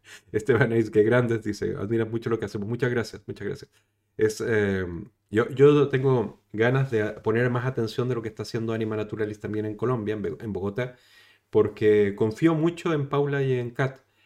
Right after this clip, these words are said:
pero por algunas razones, por toda la situación que está pasando allá ahora, hemos perdido, eh, el continuo de comunicación. Te voy a tratar de retomarlo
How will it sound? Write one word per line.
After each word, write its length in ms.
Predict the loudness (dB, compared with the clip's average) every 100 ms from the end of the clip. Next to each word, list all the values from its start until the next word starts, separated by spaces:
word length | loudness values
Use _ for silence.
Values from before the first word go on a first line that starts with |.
| _ _ _ -20 0
pero 540 | 4 6 6 6 2 2
por 120 | 0
algunas 320 | 2 2 2
razones, 420 | 0 -2 -2 -4
por 220 | -4 -6 -2
toda 160 | -2
la 60 | -2
situación 320 | -6 -6 -6
que 60 | -6
está 160 | -8
pasando 360 | -10 -10 -8 -6
allá 180 | -6 -6
ahora, 280 | -6 -8 -12 _ _ _
hemos 180 | -2 0
perdido, 680 | 0 2 2 2 2 -2 -8 _
eh, 360 | -8 -6 -4 -4
el 100 | -4
continuo 360 | -4 -2 -2 0
de 60 | -2
comunicación. 640 | -2 -4 -6 -8 -12 -14
Te 180 | -14 -8
voy 140 | -4 -4
a 40 |
tratar 260 | -6 -6 -4
de 60 |
retomarlo 480 | -4 -6 -10 -10 -18